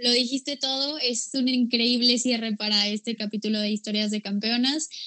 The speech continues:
Agradecerte de nueva cuenta tu tiempo, el, eh, compartirnos un poco de tus experiencias, de tus aprendizajes, y bueno, que sepas que Campeonas M X siempre es tu casa y la casa de todas las mujeres que están dentro del deporte y que quieran contar su historia.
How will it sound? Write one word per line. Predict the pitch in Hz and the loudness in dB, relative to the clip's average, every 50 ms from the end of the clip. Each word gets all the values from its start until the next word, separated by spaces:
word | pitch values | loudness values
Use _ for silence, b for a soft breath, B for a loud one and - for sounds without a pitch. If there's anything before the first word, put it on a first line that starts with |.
| B - | B -2
Agradecerte | 202 220 220 226 233 233 233 240 233 262 269 240 226 254 | 0 2 4 4 4 4 2 2 2 0 0 -2 -2 -2
de | 247 240 226 | -2 -2 0
nueva | 220 226 220 220 220 214 | 0 -2 -2 -4 -6 -6
cuenta | - 220 220 220 214 208 208 | -4 -4 -4 -4 -6 -6 -6
tu | 208 208 | -6 -2
tiempo, | - - 247 247 247 247 233 247 240 233 | 2 4 6 6 6 6 6 4 2 4
el, | 226 214 208 208 208 202 196 202 - - | 4 4 4 4 4 4 2 2 0 2
eh, | 226 220 220 214 | 2 2 2 4
compartirnos | - 226 220 214 220 220 220 - 247 247 233 233 226 226 | 4 6 6 6 4 2 2 2 4 4 6 4 6 6
un | 226 220 | 6 6
poco | 214 220 214 226 | 6 4 4 2
de | 220 214 214 | 2 2 2
tus | 214 - 196 208 - | 0 0 -2 0 0
experiencias, | 214 208 - - - 208 208 226 247 240 240 226 - 226 214 208 | 0 0 0 2 4 6 8 8 10 8 8 8 8 8 8 8
de | 214 208 | 8 8
tus | 214 214 208 | 8 8 8
aprendizajes, | 214 208 208 202 202 202 202 208 208 226 233 226 247 285 339 320 - - - - - - - | 6 6 6 4 6 6 6 6 6 8 8 8 8 6 6 4 0 -4 -8 -12 -2 2 4
y | 233 | 6
bueno, | 233 240 233 220 214 208 | 8 8 8 8 8 6
que | 220 220 | 6 6
sepas | 226 226 214 240 247 240 | 4 4 2 2 0 0
que | - - 226 214 208 | 2 4 4 4 4
Campeonas | 214 - 196 202 196 214 214 214 214 220 - | 4 2 0 2 2 2 4 4 4 4 4
M | 220 214 214 220 | 4 4 6 4
X | 220 - 262 254 226 | 4 4 2 4 4
siempre | - 220 208 208 214 214 214 214 - 220 | 4 4 6 6 6 6 4 4 4 4
es | 214 - | 2 2
tu | 220 214 | 0 0
casa | 214 226 240 262 - 294 294 | 2 2 2 2 4 4 4
y | 269 | 4
la | 226 208 208 | 4 2 0
casa | 214 208 214 - 220 | 0 -2 -2 0 -2
de | 214 | -2
todas | 208 214 214 208 | -4 -4 -6 -6
las | 208 202 208 - | -6 -6 -2 0
mujeres | 202 202 202 214 208 208 214 214 214 - | 0 0 2 2 2 4 4 2 2 0
que | - 220 | 0 0
están | 208 - - 233 226 226 | 0 2 4 4 6 6
dentro | 226 220 208 214 208 | 6 6 4 4 2
del | 202 202 202 | 2 2 2
deporte | 202 196 196 - 226 226 220 220 | 0 -2 -2 -2 -2 0 0 0
y | 208 | 0
que | 190 196 | -2 -2
quieran | - 202 196 196 196 | -2 0 0 0 0
contar | 202 190 196 196 202 202 202 | -2 -2 -4 -4 -4 -4 -4
su | - | -2
historia. | 202 196 - - - - - | -4 -2 -2 -2 -4 -4 -4